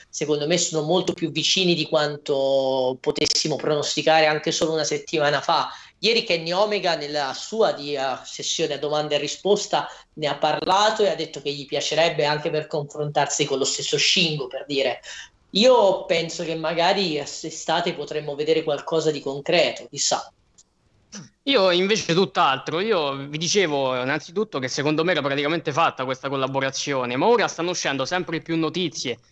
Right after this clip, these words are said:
Speaker 2: ne so, dichiarazioni degli Young Bucks o dichiarazioni di Dave Meltzer, che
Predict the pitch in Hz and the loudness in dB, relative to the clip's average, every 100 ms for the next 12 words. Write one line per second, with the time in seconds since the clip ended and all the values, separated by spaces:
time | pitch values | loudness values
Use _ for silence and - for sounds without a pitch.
0 | _ 151 135 139 127 147 143 147 - 160 | _ -4 0 0 0 0 0 0 -2 0
1 | 151 147 139 139 131 160 139 - - _ | 0 -2 0 -2 2 2 2 -2 -14 _
2 | _ 151 151 139 139 156 147 - 170 151 | _ -4 -2 -2 0 0 0 0 0 2
3 | 151 139 180 139 - 120 117 _ _ - | 0 0 -2 -2 -4 -8 -8 _ _ -6